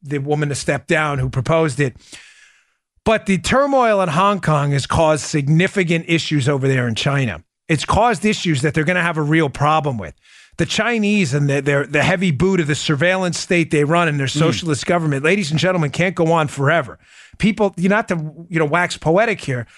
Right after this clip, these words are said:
Speaker 1: I'm not trying to do that, but people, you're born free. People yearn for freedom. Nobody wants to be the yoke of, under the yoke of tyranny.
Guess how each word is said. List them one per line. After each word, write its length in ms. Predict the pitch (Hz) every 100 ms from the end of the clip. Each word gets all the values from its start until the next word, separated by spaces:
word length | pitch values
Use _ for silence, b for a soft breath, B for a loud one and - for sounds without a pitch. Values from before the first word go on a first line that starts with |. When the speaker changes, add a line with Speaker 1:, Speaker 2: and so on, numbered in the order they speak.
| -
Speaker 1:
I'm 80 | 165
not 160 | 190
trying 240 | - 185 160
to 80 |
do 160 | 135 208
that, 220 | 185 143
but 160 | 151 -
people, 420 | 208 233 202 - _ _ _ _ _ _ _ _ _ _ _ _ -
you're 220 | 165 214
born 420 | 139 208 254 247
free. 380 | 180 - 240 147
People 340 | 165 214 240
yearn 240 | 185 202 208
for 140 | 175
freedom. 280 | - 240 151
Nobody 300 | 156 208 240
wants 240 | 202 202 -
to 60 |
be 120 | 175
the 120 | 180 175
yoke 380 | 147 156 170
of, 100 | 151 135
under 220 | 160 165 165
the 140 | 165
yoke 260 | 151 147 190
of 80 |
tyranny. 400 | - 233 262 131